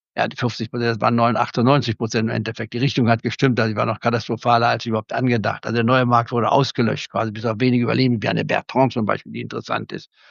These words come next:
und so weiter. Kurzum, das, äh, sind so gewisse kleine Erinnerungen, denn es kommt auch demnächst, darüber werden wir auch sprechen, bei uns in der Tageshotline. Das Buch ist jetzt im Druckverfahren, äh, und es steht alles gemacht.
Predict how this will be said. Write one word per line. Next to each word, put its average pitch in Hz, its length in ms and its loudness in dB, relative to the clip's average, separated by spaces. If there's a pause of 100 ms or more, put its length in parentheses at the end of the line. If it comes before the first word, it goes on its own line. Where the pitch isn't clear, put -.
(180)
und 127 160 0
so 120 100 -6
weiter. 113 320 -2
Kurzum, 165 400 2 (320)
das, 156 300 0
äh, 156 160 4
sind 147 180 0
so 156 100 -2
gewisse 135 300 -4
kleine 135 320 4
Erinnerungen, 139 800 2
denn 127 160 4
es 120 140 -4
kommt 127 200 -4
auch 113 100 0
demnächst, 123 420 0
darüber 123 280 0
werden 123 160 0
wir 120 140 2
auch 123 80 0
sprechen, 135 420 -2
bei 117 100 2
uns 127 200 -2
in 127 80 -2
der 117 140 -2
Tageshotline. 127 1400 -2 (400)
Das 120 160 -8
Buch 139 320 0
ist - 360 0
jetzt - 540 -2
im 117 280 -2
Druckverfahren, 170 1000 2 (680)
äh, 127 340 0
und 131 380 -4 (360)
es 113 180 -6
steht 170 380 4
alles 127 300 2
gemacht. 127 580 -2